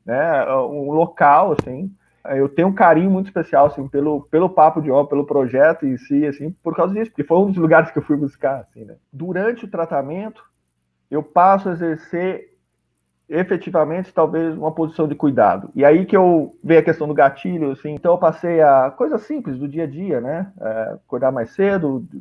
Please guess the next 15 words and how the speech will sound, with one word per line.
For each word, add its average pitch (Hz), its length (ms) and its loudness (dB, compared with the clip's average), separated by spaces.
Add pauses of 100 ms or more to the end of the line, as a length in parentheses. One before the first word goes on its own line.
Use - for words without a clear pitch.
(140)
é, 117 320 -4
é, 117 220 -4
pra 120 160 -6
arrumar 120 260 -4
as 120 100 -6
coisas, 147 640 0
cuidar, 139 800 6
é, 123 140 6
eu 131 100 4
acompanhei 151 520 2
ela 147 200 8
durante 135 320 -2
todo 139 200 -4
o - 20 -6
tratamento. 135 920 -6